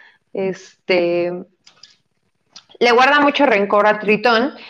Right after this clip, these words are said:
y por eso, eh, ve la oportunidad de vengarse de él a través de su hija, la más chiquita y la más tonta.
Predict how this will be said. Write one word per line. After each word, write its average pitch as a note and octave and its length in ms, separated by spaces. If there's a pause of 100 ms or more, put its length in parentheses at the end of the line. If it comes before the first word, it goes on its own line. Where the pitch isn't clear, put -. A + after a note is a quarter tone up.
(140)
y A#3 160
por G#3+ 220
eso, A3 640
eh, F#3 680 (180)
ve A#3 200
la B3 120
oportunidad G3 760
de G3+ 140
vengarse F#3 760
de F3+ 260
él F#3+ 160
a F#3+ 160
través F3 400
de F#3 100
su F#3 160
hija, F3+ 280
la E3+ 140
más F3+ 220
chiquita F#3 480
y F#3 80
la D#3+ 140
más D#3 300
tonta. D#3 460